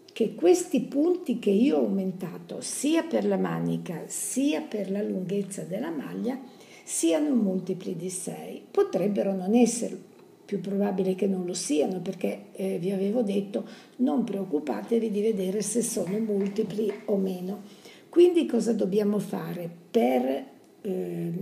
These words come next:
fare poi proseguire, diciamo, nella manica il, il giusto punto, che non rimangano tutti spostati? Noi sappiamo che dobbiamo fare,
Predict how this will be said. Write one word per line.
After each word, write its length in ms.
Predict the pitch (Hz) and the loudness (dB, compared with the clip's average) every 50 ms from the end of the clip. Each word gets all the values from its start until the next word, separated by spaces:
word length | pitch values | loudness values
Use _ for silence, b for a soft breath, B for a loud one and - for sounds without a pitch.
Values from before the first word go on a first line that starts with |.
| - - | -8 -8
fare 420 | - - 233 214 220 220 220 214 | -6 -4 -4 -2 0 2 0 0
poi 500 | 214 - - 208 196 202 208 214 - - - - - - - - | 0 0 0 2 4 4 4 2 2 -2 -8 -12 -18 -20 -20 -8
proseguire, 840 | - - 233 247 - - - 233 208 180 190 233 226 214 202 190 185 | -2 2 4 4 4 4 4 4 4 4 4 4 6 6 6 4 2
diciamo, 460 | 175 190 170 - 226 220 202 190 190 | 0 -2 -4 -4 -4 -2 -2 0 2
nella 320 | 190 214 220 214 202 190 | 2 2 2 2 0 0
manica 760 | 185 196 196 208 220 220 214 202 214 220 208 220 233 B B B B B B - | 0 0 0 0 0 0 -2 -2 -2 -4 -6 -6 -6 B B B B B B 0
il, 720 | - 247 233 233 233 226 214 208 202 202 196 196 202 226 - - - | 4 8 8 8 8 8 6 4 4 4 4 2 2 0 -2 -2 2
il 180 | - 269 240 233 | 4 6 8 8
giusto 400 | 202 277 285 - - - 247 - | 8 6 4 4 6 6 6 6
punto, 420 | - 226 226 202 196 185 190 185 | 6 4 2 4 2 2 0 -2
che 120 | 170 226 220 | 0 0 2
non 180 | 226 240 247 | 4 4 4
rimangano 720 | 233 233 214 202 196 190 214 226 208 214 214 214 214 214 | 4 4 2 2 0 0 -2 -2 0 0 0 0 -2 -2
tutti 760 | - 208 196 190 - - 208 196 190 196 196 196 190 190 190 175 | -2 -2 -2 -2 -2 0 2 2 4 4 2 0 -2 -6 -8 -8
spostati? 840 | - - - - 214 190 - - - 156 160 175 - - 208 196 B B B B B B B B B | -10 -10 -6 -4 -6 -6 -4 -6 -6 -6 -6 -6 -8 -8 -8 -8 B B B B B B B B B
Noi 280 | B 262 302 - 240 214 | B 2 4 4 4 2
sappiamo 840 | - - - - 247 - - 220 208 196 196 214 233 254 285 - - | 2 0 0 0 0 0 2 2 2 2 2 2 2 2 2 2 0
che 200 | - - 254 202 | 2 4 4 4
dobbiamo 540 | 190 269 247 214 240 247 233 202 202 220 220 | 4 4 2 4 4 4 4 4 2 2 0
fare, 580 | 190 - - - 196 170 165 170 180 175 147 | 0 -2 -2 -4 -4 -4 -4 -8 -8 -8 -10